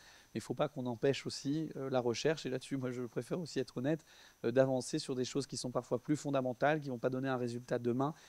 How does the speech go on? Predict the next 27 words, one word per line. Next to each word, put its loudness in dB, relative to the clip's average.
mais -2
qui -8
sont -6
pour -2
autant, 4
euh, 0
essentielles 0
et 0
indispensables 0
dans -2
le -6
cadre 0
de -4
projets 0
européens, 4
euh, 8
internationaux. 10
Euh, 12
il 8
y 12
a 12
aussi 10
quand 12
même 12
un 8
sujet 2
taille, 4